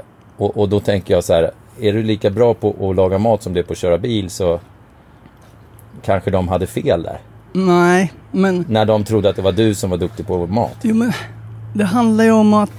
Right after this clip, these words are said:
Speaker 2: få ett förtroende för bilen. Och, och då, <laughs> därför så, om jag kör med,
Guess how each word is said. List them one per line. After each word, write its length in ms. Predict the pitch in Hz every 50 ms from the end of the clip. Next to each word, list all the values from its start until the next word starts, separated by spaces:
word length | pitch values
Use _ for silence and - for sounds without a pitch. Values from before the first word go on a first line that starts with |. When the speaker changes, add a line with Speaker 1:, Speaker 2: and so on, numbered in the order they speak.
| - - - - - -
Speaker 2:
få 200 | - - 233 214
ett 100 | 202 196
förtroende 840 | - 220 214 - - 208 240 240 220 233 226 202 190 175 156 147 123
för 100 | 156 151
bilen. 420 | 135 131 131 135 135 139 - - - - - - - - - - - - - - - - - - - - - - - - - - -
Och, 440 | - 185 185 175 175 - - 196 196
och 100 | 202 190
då, 140 | 190 202 202 190
<laughs> 60 | 185
därför 340 | 202 208 214 220 - - 202
så, 260 | 202 - 208 202 190
om 200 | - 196 202 190
jag 180 | 180 190 214
kör 300 | - - 220 202 190 180
med, 440 | 180 180 180 175 175 165 165 - -